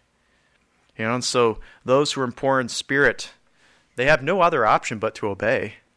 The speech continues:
They don't have oth-, another recourse. They don't have another resource they can turn to. When we're poor in spirit, we only have the Lord. And so we're gonna see how this widow has these qualities.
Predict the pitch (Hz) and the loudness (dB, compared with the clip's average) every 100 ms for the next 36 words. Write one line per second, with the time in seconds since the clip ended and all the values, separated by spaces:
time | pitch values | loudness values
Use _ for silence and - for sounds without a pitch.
0 | _ _ _ - - 135 131 139 131 127 | _ _ _ -8 -2 -2 0 0 0 -2
1 | - 127 131 120 110 131 - 127 131 - | -4 -2 0 -2 -4 -6 -2 0 0 -2
2 | - - - 113 127 131 127 117 120 120 | -6 -8 -8 -4 -4 -2 -4 -2 -4 -2
3 | 117 104 _ - 110 156 - - 139 143 | -4 -6 _ -14 -6 -4 -2 0 2 0
4 | - - 131 127 110 131 131 131 143 135 | -2 -4 -4 -4 -6 -6 -6 -6 -6 -4
5 | 147 _ _ _ _ _ _ _ _ _ | -6 _ _ _ _ _ _ _ _ _
6 | _ _ _ - 117 110 107 - 135 135 | _ _ _ -12 -8 -6 -6 -4 -2 -2
7 | - - 127 131 107 101 113 107 104 104 | -4 -2 -2 -2 -6 -8 -10 -8 -8 -8
8 | 101 101 95 95 - _ _ _ _ _ | -8 -6 -8 -10 -16 _ _ _ _ _
9 | - 110 - 131 139 139 123 - 156 143 | -10 -4 -2 2 2 2 0 -2 -2 2
10 | 127 117 101 - _ _ _ _ - 127 | 4 4 2 -6 _ _ _ _ -6 -4
11 | - - - 117 123 147 117 120 135 139 | -2 -6 -10 -4 0 4 4 4 0 0
12 | 107 107 - - 101 95 92 - - - | -4 -10 -8 -2 0 0 -6 -12 -12 -14